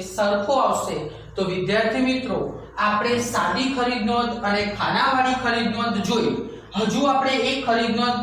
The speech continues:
બાકી છે, માલ અને ખર્ચની ખાનાવાળી ખરીદ નોંધ. આ આપણે છેલ્લે જોઈશું, પરંતુ આના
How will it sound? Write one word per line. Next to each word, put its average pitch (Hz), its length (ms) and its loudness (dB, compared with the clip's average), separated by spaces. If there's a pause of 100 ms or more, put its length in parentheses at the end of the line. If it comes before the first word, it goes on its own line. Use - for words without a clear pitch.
બાકી 269 460 2
છે, - 120 -4 (380)
માલ 208 360 4 (200)
અને 247 160 2 (180)
ખર્ચની 208 600 0
ખાનાવાળી 214 680 2
ખરીદ 185 360 -2
નોંધ. 208 220 -2 (500)
આ 214 160 2
આપણે 220 340 2
છેલ્લે 226 260 2 (100)
જોઈશું, 196 400 -2 (280)
પરંતુ 262 460 2 (280)
આના 220 300 2